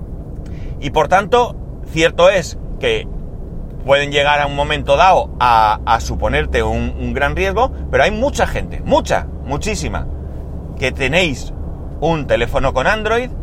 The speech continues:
que hacéis las cosas de una determinada manera, que utilizáis un determinado,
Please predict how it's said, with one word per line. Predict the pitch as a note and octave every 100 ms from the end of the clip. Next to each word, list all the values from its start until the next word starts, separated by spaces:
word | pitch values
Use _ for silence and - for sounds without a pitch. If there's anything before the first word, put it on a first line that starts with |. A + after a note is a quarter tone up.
| - - -
que |
hacéis | A2+ - E3
las | C#3+ B2+
cosas | D3+ D3 B2+
de |
una | C3
determinada | C3 B2 B2+ C3 B2+
manera, | C3 F#3 G#3 G#3+
que | D3
utilizáis | A#2 A2+ D#3 C3+
un | C3+
determinado, | A#2+ B2 B2 C3 C3 B2+